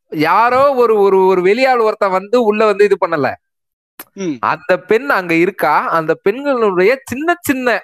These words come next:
Speaker 1: ஒரு இது ஆசைகளும் சின்ன சின்ன ஒரு கனவுகளும் வந்து நொறுக்கப்படுறத வந்து அவ கண்ணுக்கு எதிரில பாக்குறா. She is
Speaker 2: ம்.
Speaker 1: educated.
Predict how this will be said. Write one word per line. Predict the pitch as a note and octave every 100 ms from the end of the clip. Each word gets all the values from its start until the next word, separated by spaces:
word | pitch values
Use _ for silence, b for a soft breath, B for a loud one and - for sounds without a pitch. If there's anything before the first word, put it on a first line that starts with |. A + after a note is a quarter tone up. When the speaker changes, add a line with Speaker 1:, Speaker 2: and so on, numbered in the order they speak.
| _
Speaker 1:
ஒரு | E3 E3
இது | D#3 D#3
ஆசைகளும் | D3+ F#3+ G3+ D#3+ D#3+ F#3
சின்ன | G#3 A#3 C4+ C4+
சின்ன | A3+ G#3+
ஒரு | F#3+ E3
கனவுகளும் | F3+ A3 B3 A3 A3
வந்து | G#3+ F3+ -
நொறுக்கப்படுறத | F3+ A#3 - C4 G#3 F3 E3
வந்து | D#3+ A#3
அவ | A3 -
கண்ணுக்கு | F3+ A3 G3
எதிரில | G3+ F#3+ D#3
பாக்குறா. | D#3+ A#2 - _ _ - _ _ _ -
She | G#3+
is | C4 D4
Speaker 2:
ம். | G3+
Speaker 1:
educated. | D#3+ E3+ C#3 D3 - D#3 A#3+